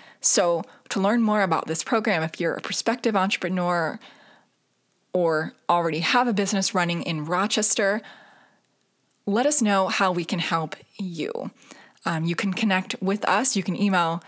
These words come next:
myself directly as well at amanda at collider dot M N,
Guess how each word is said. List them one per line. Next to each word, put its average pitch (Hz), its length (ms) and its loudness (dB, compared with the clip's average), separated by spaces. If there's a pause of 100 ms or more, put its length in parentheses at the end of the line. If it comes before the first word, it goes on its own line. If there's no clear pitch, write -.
(320)
myself 254 420 2
directly 196 440 0 (120)
as 160 160 -2
well 214 400 2
at 180 80 0
amanda 170 360 0
at 156 200 2
collider 170 520 0
dot 151 360 -2
M 156 180 -2
N, 240 420 -2